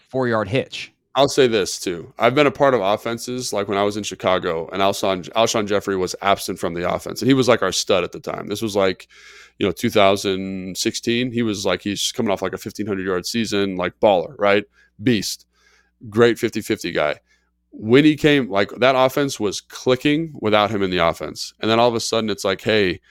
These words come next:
Speaker 2: we need to make sure he gets his ten to fifteen touches a game." And the offense just stymied completely because so much of the focus was, instead of being on good offensive production and distributing the football and taking advantage of what the defense was giving you,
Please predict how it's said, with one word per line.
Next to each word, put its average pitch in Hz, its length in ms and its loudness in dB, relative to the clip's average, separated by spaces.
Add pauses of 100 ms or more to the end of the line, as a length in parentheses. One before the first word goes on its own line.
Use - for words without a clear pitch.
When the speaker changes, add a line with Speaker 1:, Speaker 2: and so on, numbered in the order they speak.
(240)
Speaker 2:
we 113 80 -2
need 113 140 2
to 117 40 2
make 110 180 0
sure 107 160 -4
he 104 140 -4
gets 104 280 -2
his 95 240 -6
ten 101 240 -6
to 90 60 -8
fifteen 90 340 -6
touches 85 300 -4
a 90 60 -4
game." 90 340 -4 (580)
And 110 220 0
the 110 60 2
offense 104 640 0 (180)
just - 360 -2
stymied 98 500 0
completely 87 480 -4
because 87 260 -8
so - 380 0
much 113 240 -2
of 95 80 -4
the 90 80 -6
focus 101 600 -2
was, 101 380 -4
instead 120 300 4
of 101 100 0
being 117 220 2
on 104 180 0
good 110 300 4
offensive 98 520 -4
production 98 520 -2
and 98 100 -6
distributing 98 460 -4
the 90 80 -6
football 104 340 -4
and 87 100 -6
taking 104 320 -4
advantage 95 340 -4
of - 40 -14
what - 80 -12
the - 60 -20
defense 92 360 -8
was - 120 -18
giving 98 240 -4
you, 123 200 -2